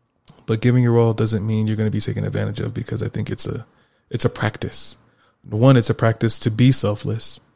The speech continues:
And if you are being taken advantage of, it's also a practice to stand up for yourself. It also creates that environment and helps you work out that muscle. And I've had to do, do just that. Um,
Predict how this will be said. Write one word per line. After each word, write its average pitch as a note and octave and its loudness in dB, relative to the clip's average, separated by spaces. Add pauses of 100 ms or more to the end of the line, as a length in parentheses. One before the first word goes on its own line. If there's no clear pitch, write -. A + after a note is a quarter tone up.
(360)
And G#2 0
if G#2+ -2
you G#2+ 4
are A2+ 4
being A#2 4
taken G#2+ 0
advantage G#2+ 2
of, G#2+ -2 (300)
it's - -2
also A2+ 4
a A2 4
practice - -4 (340)
to G#2+ 0
stand G#2 0
up A#2+ 4
for G2+ -4
yourself. - -6 (400)
It G#2+ -2
also G#2+ 2
creates G#2 -2
that G#2+ 0
environment G#2 -4
and G2+ -4 (120)
helps - 0
you G#2+ -2
work G#2+ -2
out G#2 -2
that A2+ 0
muscle. A2+ -2 (720)
And A2 2
I've A#2 2
had C3 6
to B2+ -4
do, A#2+ 4
do A#2 0
just A#2 0
that. A#2+ 2 (360)
Um, G#2 -8